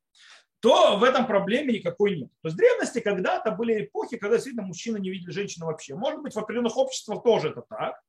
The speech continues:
но норм-, во всех почти сегодняшнем живущем обществе, даже в харидимном, почти не существует с-, ничего и не, э, ситуации, когда мужчины вообще полностью никогда не видят женщин,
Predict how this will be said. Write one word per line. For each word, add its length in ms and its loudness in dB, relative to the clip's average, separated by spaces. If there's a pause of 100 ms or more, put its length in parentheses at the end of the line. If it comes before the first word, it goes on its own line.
(540)
но 1040 4
норм-, 560 0
во 80 -2
всех 300 -2
почти 260 -4
сегодняшнем 680 -4 (140)
живущем 360 0
обществе, 200 -2
даже 160 0
в 60 -6
харидимном, 580 0 (400)
почти 280 -4
не 60 -8
существует 600 -4
с-, 580 -14
ничего 560 -2
и 80 -2
не, 300 -4
э, 500 -8
ситуации, 600 -6
когда 420 -4 (180)
мужчины 420 -2
вообще 360 0
полностью 580 2
никогда 380 -2
не 100 -2
видят 240 -4
женщин, 200 -6